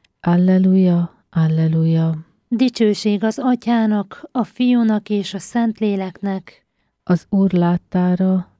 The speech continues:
Speaker 1: alleluja, alleluja.
Speaker 2: Ismerem juhaimat, és ők követnek engem. Örök életet adok nekik, alleluja.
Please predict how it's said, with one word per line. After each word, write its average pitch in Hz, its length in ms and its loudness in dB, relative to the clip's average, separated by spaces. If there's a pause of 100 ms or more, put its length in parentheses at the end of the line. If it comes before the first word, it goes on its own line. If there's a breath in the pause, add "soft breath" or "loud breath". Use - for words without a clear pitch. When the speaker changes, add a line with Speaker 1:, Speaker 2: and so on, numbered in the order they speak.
Speaker 1:
alleluja, 170 1080 0
alleluja. 160 920 -2 (840)
Speaker 2:
Ismerem 202 640 0
juhaimat, 208 880 0 (220)
és 226 360 -2
ők 240 320 0 (140)
követnek 190 640 -4
engem. 190 560 -4 (580)
Örök 240 400 0
életet 202 500 0
adok 196 340 -4
nekik, 220 640 -4 (220)
alleluja. 190 880 -4